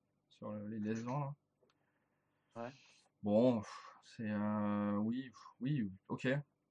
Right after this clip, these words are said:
Speaker 1: ok, why not ? Après, faut voir si c'est bien optimisé.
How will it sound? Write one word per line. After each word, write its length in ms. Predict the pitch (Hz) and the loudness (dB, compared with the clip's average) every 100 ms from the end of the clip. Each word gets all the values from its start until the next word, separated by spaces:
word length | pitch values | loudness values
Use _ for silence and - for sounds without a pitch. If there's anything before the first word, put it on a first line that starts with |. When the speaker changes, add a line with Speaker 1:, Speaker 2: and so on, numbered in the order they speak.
| _ - | _ -16
Speaker 1:
ok, 180 | - 98 135 _ _ _ _ _ _ | -8 -8 -8 _ _ _ _ _ _
why 140 | 110 110 | -6 -2
not ? 160 | 110 - | -2 -2
Après, 220 | - - | -6 -8
faut 160 | 120 113 | -6 0
voir 200 | 113 - | 0 -2
si 120 | - | -8
c'est 100 | 117 | -4
bien 140 | 113 | 0
optimisé. 460 | 110 - 113 113 | -2 -2 -2 -2